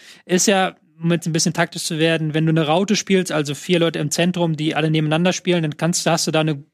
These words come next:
sehr gute Möglichkeit, im Zentrum Druck zu machen, einfach weil du vier Spieler hast, die relativ zentral sind. Ähm, wenn der Gegner auf Außen spielt, kannst du mit einem äußeren Spieler der Raute rausrücken und dann muss halt die ganze Raute rüberrücken.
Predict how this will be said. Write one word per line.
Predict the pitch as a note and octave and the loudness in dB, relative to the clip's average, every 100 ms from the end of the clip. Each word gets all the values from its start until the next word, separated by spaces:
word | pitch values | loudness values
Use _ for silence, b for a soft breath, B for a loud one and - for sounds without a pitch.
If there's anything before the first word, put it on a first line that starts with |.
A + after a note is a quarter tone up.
| _ | _
sehr | D3+ C3 F3+ A3 | -6 0 2 2
gute | G#3 G3 F3+ F3 E3 | 0 0 2 2 2
Möglichkeit, | E3+ F#3+ - F3 | 0 0 -4 -6
im | D3+ | -4
Zentrum | - G3+ G#3 G3+ | 0 0 2 0
Druck | G#3 - | 0 -2
zu | G3+ | -2
machen, | G3+ E3+ | 0 0
einfach | D#3+ - | -2 -2
weil | D#3+ | -2
du | D3 | -2
vier | - F#3+ | 0 0
Spieler | - F#3+ F#3 | 0 0 0
hast, | F3+ - | 0 -2
die | |
relativ | E3+ F#3 F#3+ - | 0 0 0 -4
zentral | F#3 E3+ E3 E3+ | -4 -2 0 0
sind. | E3 F3 F3 b b b b b - | 2 0 -2 b b b b b -8
Ähm, | C#3+ | -2
wenn | D3+ | 0
der | E3 E3 | 2 0
Gegner | F3+ F3+ | 0 -2
auf | |
Außen | - E3 G3 G#3 | 0 0 0 0
spielt, | - G3 F3+ - | 0 0 -2 0
kannst | F3+ G3+ F#3+ | -2 0 0
du | |
mit | F3+ | -2
einem | D#3+ E3+ D#3+ | 0 -2 0
äußeren | E3 F3 F3+ | 0 0 -2
Spieler | - E3+ | -2 -2
der | D#3+ | 0
Raute | D#3+ D#3 D#3 | 0 0 0
rausrücken | E3 A3 - G3+ B3 B3 _ _ _ _ | 0 0 0 -2 -2 -6 _ _ _ _
und | D3+ | -2
dann | D#3+ | 0
muss | F3+ | 2
halt | F3+ D#3 | 0 0
die | |
ganze | E3+ E3 | 0 0
Raute | D#3+ E3 D#3 | 0 0 0
rüberrücken. | F3 E3+ C#3+ C#3+ A#2 | 0 0 0 -4 -12